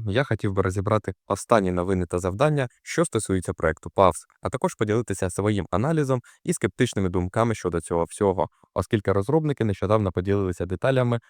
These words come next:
щодо цього проекту. Тож, сідайте зручніше, бо буде цікаво.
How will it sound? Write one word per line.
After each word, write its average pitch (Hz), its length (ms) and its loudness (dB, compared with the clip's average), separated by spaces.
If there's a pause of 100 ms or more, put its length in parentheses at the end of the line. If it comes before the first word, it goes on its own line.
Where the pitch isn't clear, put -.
(100)
щодо 87 320 -2
цього 82 200 -6
проекту. 87 460 2 (400)
Тож, 92 440 4
сідайте 110 380 2
зручніше, 123 680 0
бо 87 160 -4
буде 90 240 -4
цікаво. 120 420 0